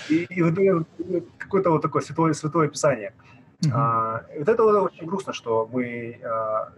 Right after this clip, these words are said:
Speaker 1: к-, к-, часто не хотим даже подвергать, а, обсуждению, не то что критике, просто обсуждению, что у нас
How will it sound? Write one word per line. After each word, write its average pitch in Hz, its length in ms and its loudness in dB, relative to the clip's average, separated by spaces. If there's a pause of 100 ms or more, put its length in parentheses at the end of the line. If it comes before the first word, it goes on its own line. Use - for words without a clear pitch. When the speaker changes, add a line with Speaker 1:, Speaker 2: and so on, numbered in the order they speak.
Speaker 1:
к-, - 140 -20 (100)
к-, - 240 -16
часто 170 380 2
не 135 120 2
хотим 185 400 2
даже 131 680 2
подвергать, 135 580 0
а, 107 320 -4 (180)
обсуждению, 123 640 -4
не 104 80 -20
то 175 80 -10
что 170 140 -10
критике, - 460 -4
просто 156 180 -4
обсуждению, 123 460 -4
что - 180 -18
у 110 60 -14
нас - 280 -6